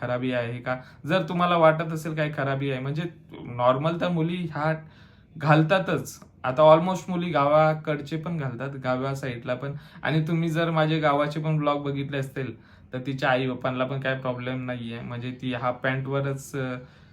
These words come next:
हाफ पॅन्टवर, नाईट पॅन्टवर, टी शर्टवरती असंच गावाकडे, ती गावी पण तशीच राहते आणि इकडे पण ती थोडंसं फक्त स्वतःला लुक चेंज करण्यासाठी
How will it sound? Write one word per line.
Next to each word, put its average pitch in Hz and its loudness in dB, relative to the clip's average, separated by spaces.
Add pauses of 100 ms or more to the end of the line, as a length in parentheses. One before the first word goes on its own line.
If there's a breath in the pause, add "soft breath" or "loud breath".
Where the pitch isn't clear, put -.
(220 loud breath)
हाफ 143 4
पॅन्टवर, 147 4
नाईट 143 0
पॅन्टवर, 143 0
टी 139 -2
शर्टवरती 139 -4
असंच 156 -4
गावाकडे, 151 -2 (380)
ती 185 -8 (100)
गावी 156 4
पण 175 -2
तशीच 170 -4
राहते 160 -4 (320 loud breath)
आणि 139 -4
इकडे 170 -2
पण 175 -2 (580)
ती 196 -4
थोडंसं 214 0
फक्त 165 -6
स्वतःला 156 4
लुक 151 -2
चेंज 151 -2
करण्यासाठी 135 -4